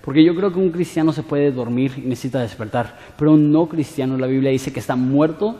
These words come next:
en sus delitos y pecados. Y lo que tú necesitas no es que alguien te grite y te diga, "Despierta". Lo que tú necesitas es que alguien te diga, "¿Sabes qué? Dios puede hacer un milagro,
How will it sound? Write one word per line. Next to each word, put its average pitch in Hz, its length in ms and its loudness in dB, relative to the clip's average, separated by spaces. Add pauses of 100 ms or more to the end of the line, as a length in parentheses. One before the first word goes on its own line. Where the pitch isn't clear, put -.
en 147 140 -2
sus 151 200 -4
delitos 135 500 -2 (220)
y 143 80 -2
pecados. 123 600 -6 (340)
Y 151 60 0
lo 151 120 6
que 147 80 -4
tú 156 160 -2
necesitas 165 460 -2
no 160 100 2
es 160 60 -4
que 180 80 -4
alguien 170 180 2
te 147 80 0
grite 151 260 0
y 143 40 -2
te 139 100 -8
diga, 143 320 -2 (160)
"Despierta". 190 840 -2 (600)
Lo 151 80 0
que 139 100 0
tú 165 140 0
necesitas 151 560 -2
es 147 140 -2
que 151 120 0
alguien 151 220 0
te 143 80 -4
diga, 135 220 0 (120)
"¿Sabes 143 200 -6
qué? 180 180 -2 (260)
Dios 147 160 -2
puede 165 140 2
hacer 147 180 -2
un 147 160 4
milagro, 135 480 2